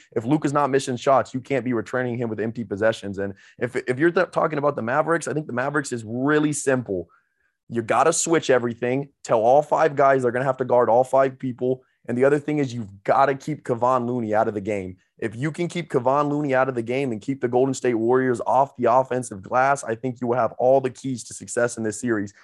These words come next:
Kath, when the, when you compare these two defenses, it's not comparable. We are yards and steps ahead of them on the defensive end.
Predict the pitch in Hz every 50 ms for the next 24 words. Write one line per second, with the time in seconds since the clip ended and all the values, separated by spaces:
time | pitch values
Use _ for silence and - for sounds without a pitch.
0 | _ _ _ - 143 139 139 123 127 127 120 120 113 - - 127 127 139 143 165
1 | 196 - 185 151 127 147 147 160 151 143 135 - 151 139 104 110 131 143 143 151
2 | 151 151 - 156 143 135 - - 139 - 135 131 147 170 - - 135 110 98 -
3 | 131 131 127 117 107 98 98 101 113 143 156 156 139 123 117 110 110 117 117 135
4 | 147 151 151 139 135 127 - - 127 127 120 - 117 110 131 110 120 110 98 107
5 | 104 104 107 104 101 95 113 113 110 - 110 110 107 - 101 95 104 104 98 98